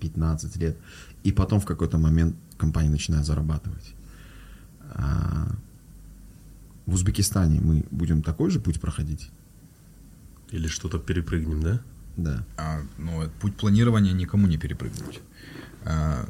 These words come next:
Speaker 3: научиться планировать в долгую, как бы, и видеть себя как, э, бизнес, э, ну, хотя бы там в промежуток прыгнуть год, два, пять, ну, это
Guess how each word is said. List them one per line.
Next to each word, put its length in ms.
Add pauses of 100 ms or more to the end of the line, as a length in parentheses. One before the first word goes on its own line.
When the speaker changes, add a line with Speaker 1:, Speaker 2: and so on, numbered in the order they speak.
Speaker 3:
научиться 540
планировать 540
в 80
долгую, 440
как 140
бы, 160
и 60
видеть 320
себя 320
как, 280
э, 180
бизнес, 640
э, 240 (100)
ну, 80
хотя 320
бы 120
там 180
в 80
промежуток 500
прыгнуть 500
год, 320
два, 220
пять, 380 (680)
ну, 100
это 340